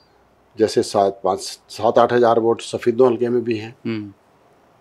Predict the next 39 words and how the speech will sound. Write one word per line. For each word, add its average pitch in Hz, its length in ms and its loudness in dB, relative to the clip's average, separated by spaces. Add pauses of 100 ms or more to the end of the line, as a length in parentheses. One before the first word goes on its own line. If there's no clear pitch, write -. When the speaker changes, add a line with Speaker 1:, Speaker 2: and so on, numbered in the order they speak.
(800)
Speaker 1:
तो - 160 -2
ऐसे 135 300 4
हल्के 120 320 4
मैं 107 180 0
बता 104 80 -4
Speaker 2:
सोलह 160 200 6
Speaker 1:
रहा 170 80 8
हूँ, 131 80 6
Speaker 2:
हल्कों 120 200 2
में 123 120 0
Speaker 1:
सोलह 135 120 4
Speaker 2:
प्रभाव 147 200 6
Speaker 1:
हल्कों 95 200 -2
में 123 80 -4
Speaker 2:
आपका। - 140 -8
Speaker 1:
इस - 40 -20
तरह 104 120 -10
से - 160 -16
हैं। - 440 -20
Speaker 2:
अच्छा। - 380 -10 (1040)
तो 139 340 4
Speaker 1:
लेकिन 127 240 4
मुख्यतः, 113 760 0
मूलतः 117 480 -4 (760)
जैसे 110 260 2
जो 117 160 -6
ज़्यादा 101 400 0
हैं, 101 380 -6 (420)
नीलोखेड़ी 123 580 4
जैसे 117 300 0
रिजर्व 117 360 0
हो 92 200 -4
गया, 80 400 -16 (100)
Speaker 2:
हम्म। 107 460 -8
Speaker 1:
यहाँ 120 300 0 (100)
साठ 104 340 -4
हज़ार 98 260 -6
के 104 100 -10
करीब 95 300 -8